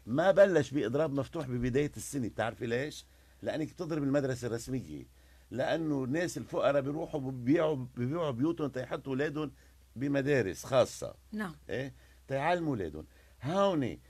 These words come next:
Speaker 1: راحوا أضراب مفتوح، إلنا منيح، بالآخر راحوا وافقوا على اتفاق خياني بحقوق الناس ولم ينفذ لتاريخه، علماً إنه ما قدم شيء للناس،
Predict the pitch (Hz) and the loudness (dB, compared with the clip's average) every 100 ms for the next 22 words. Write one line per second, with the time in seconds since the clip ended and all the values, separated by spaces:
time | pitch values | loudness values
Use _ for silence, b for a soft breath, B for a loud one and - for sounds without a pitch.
0 | b 120 208 202 180 156 180 165 160 156 | b 2 6 8 6 6 4 2 0 -4
1 | 190 170 170 170 160 147 120 110 - - | -4 -2 0 2 4 4 2 -2 -8 -20
2 | b b - 139 123 160 147 160 147 151 | b b -2 2 4 4 4 2 2 2
3 | 185 160 151 143 143 151 143 - 147 - | 2 2 0 2 2 2 0 -4 -4 -4
4 | - 185 208 208 151 95 - 135 123 120 | 0 0 4 4 2 0 -4 -6 -2 -2
5 | 123 127 - b b 139 190 196 185 185 | -2 -6 -14 b b 2 4 4 4 2
6 | 175 160 185 185 156 - 85 82 - b | 2 0 0 0 -2 -4 -8 -16 -18 b
7 | b - 180 202 190 170 185 175 185 170 | b -4 -2 2 2 0 -2 2 2 2
8 | 175 131 160 139 131 143 165 - - | 0 0 -2 0 0 -2 -4 -8 -16